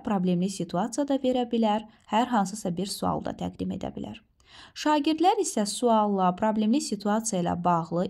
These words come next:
ilk fikirlərini, ideyalarını müəllimə bildirirlər. Bu zaman diqqət etmək lazımdır ki, şagirdlər bir-birinə mühakimə yürütməsin,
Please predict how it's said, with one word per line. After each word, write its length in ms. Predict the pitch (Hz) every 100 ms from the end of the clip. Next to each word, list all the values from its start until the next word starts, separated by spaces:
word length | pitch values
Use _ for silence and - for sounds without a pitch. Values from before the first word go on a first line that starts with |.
| -
ilk 260 | 320 370
fikirlərini, 840 | - 262 226 185 185 170 170 165 -
ideyalarını 840 | 208 180 220 262 240 190 185 220
müəllimə 520 | 277 185 165 180 -
bildirirlər. 600 | - 185 190 - 202 - - _ _ _ _ _ - - -
Bu 80 | 311
zaman 340 | 339 370 320 247
diqqət 300 | 247 311 320
etmək 380 | 247 220 240 214
lazımdır 540 | 196 185 190 226 -
ki, 100 | -
şagirdlər 800 | 185 - 233 208 226 233 285 370
bir-birinə 640 | 262 269 220 180 170 175 233
mühakimə 640 | 208 190 180 175 175 156
yürütməsin, 760 | 165 175 190 202 262 269 320